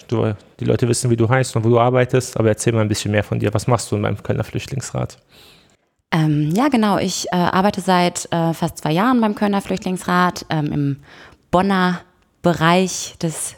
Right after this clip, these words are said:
Speaker 2: K F R, äh, im Bleibewerk Bonn und leite die Beratungsstelle. Wir machen vor allem kommunale Beratung für Geflüchtete in der Kommune Bonn und Rhein-Sieg-Kreis.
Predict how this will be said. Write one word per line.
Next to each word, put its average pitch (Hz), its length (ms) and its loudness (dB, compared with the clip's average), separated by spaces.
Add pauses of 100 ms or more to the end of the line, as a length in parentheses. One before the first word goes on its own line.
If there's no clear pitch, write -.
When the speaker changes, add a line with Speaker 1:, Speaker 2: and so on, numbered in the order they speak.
(100)
Speaker 2:
K 160 240 2
F 160 160 -4
R, 165 340 4 (560)
äh, 156 180 4
im 151 120 2
Bleibewerk 151 440 0
Bonn 208 300 2
und 156 160 0
leite 151 220 2
die - 60 -4
Beratungsstelle. 156 880 0
Wir 147 100 -2
machen 139 240 -2
vor - 100 -2
allem 139 140 -2
kommunale 147 680 0 (180)
Beratung 147 640 0
für 139 160 -6
Geflüchtete 143 680 -6 (320)
in 196 200 4
der 180 100 4
Kommune 156 500 0
Bonn 135 240 2
und 120 140 -4
Rhein-Sieg-Kreis. 185 640 0